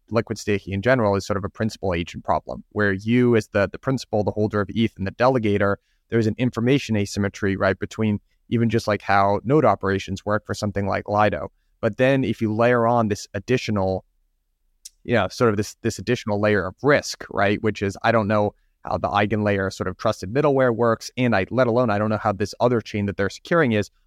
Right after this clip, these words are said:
All I know is the yield that I'm getting is just not particular. It just is worrisome. And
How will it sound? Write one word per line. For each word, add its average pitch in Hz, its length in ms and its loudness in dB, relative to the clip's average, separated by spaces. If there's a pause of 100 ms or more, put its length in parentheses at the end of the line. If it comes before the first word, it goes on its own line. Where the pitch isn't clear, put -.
(100)
All 113 160 2
I 107 80 6
know 101 140 0
is 98 100 -4
the 90 140 -10
yield 123 260 4
that 107 80 0
I'm 101 160 2
getting 95 380 0 (440)
is 101 140 -2
just - 380 -2
not 101 200 0
particular. 95 460 -4
It 104 100 -2
just - 240 -2 (200)
is 101 180 -6
worrisome. 104 580 -2 (380)
And 104 380 -2